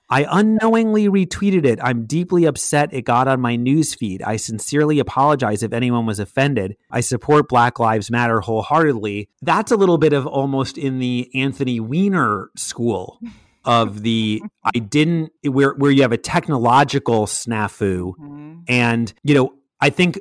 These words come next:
Speaker 1: a lot of people, when they would apologize, would go straight for the hack. Like, that, originally, that was an easy one. "I was hacked. I didn't, I didn't do it," uh, you know? But I think that now that we know a lot more about how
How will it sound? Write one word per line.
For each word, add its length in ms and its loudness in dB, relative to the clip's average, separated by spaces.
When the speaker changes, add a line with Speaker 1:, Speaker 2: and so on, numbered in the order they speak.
Speaker 1:
a 80 2
lot 240 6
of 60 -2
people, 260 2
when 140 4
they 80 4
would 120 4
apologize, 440 2
would 120 0
go 140 4
straight 320 0
for 100 0
the 100 0
hack. 600 0
Like, 260 2
that, 380 -2
originally, 600 4
that 180 4
was 140 2
an 100 0
easy 380 -2
one. 320 -6
"I 140 6
was 160 4
hacked. 560 0
I 140 2
didn't, 460 2
I 140 4
didn't 260 4
do 220 6
it," 180 -2
uh, 120 -4
you 140 0
know? 320 -2
But 420 6
I 100 2
think 300 0
that 160 0
now 600 2
that 220 0
we 140 -2
know 560 2
a 80 0
lot 260 2
more 380 2
about 420 2
how 600 2